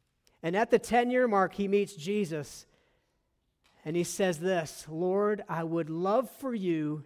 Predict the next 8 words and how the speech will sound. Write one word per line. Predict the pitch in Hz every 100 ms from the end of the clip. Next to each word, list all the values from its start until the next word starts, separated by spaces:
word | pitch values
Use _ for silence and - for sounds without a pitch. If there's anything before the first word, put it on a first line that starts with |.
| -
to | 170
restore | 151 151 - - - 190 190 190 196 190
that | 151 160 165 180
which | 190 180 -
the | 175 -
enemy | 175 190 160 143 131 131 _ _ _ _ _ _
has | 156 143
broken." | 123 147 147 - 117 117